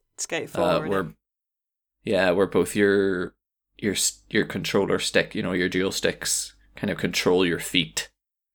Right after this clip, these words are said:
Speaker 2: Um, and it's very, you know, realistic. Um, and it's just really good fun, 'cause when you fall, your character kind of ragdolls around. And if,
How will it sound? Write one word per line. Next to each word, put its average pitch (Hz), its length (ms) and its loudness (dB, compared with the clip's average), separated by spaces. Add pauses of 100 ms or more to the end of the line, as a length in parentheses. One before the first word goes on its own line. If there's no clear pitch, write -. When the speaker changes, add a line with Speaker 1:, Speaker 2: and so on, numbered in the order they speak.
(140)
Speaker 2:
Um, 90 520 0 (400)
and 104 100 -4
it's 80 140 -6
very, 87 520 -2 (340)
you 120 100 -10
know, - 180 -14
realistic. 107 840 0 (500)
Um, 101 480 -2 (880)
and 98 600 -8 (280)
it's - 160 -4
just - 200 -2
really 92 200 4
good 98 160 4
fun, 113 340 4
'cause - 280 -6
when 98 120 4
you 95 120 0
fall, 107 720 4
your 101 200 0
character 101 520 4
kind 92 180 0
of 95 100 4
ragdolls 104 580 6
around. 107 560 4 (680)
And 98 540 -4
if, - 280 -10